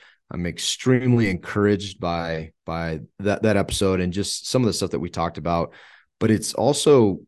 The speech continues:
it's, it's very validating to, um,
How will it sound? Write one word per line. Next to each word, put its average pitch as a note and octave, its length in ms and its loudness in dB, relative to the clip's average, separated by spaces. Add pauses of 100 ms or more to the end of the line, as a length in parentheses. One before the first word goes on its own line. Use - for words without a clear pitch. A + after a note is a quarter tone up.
(300)
it's, - 300 -4
it's A2+ 180 -6
very B2+ 280 2
validating F#2 800 -4
to, E2 500 -6 (480)
um, - 400 -6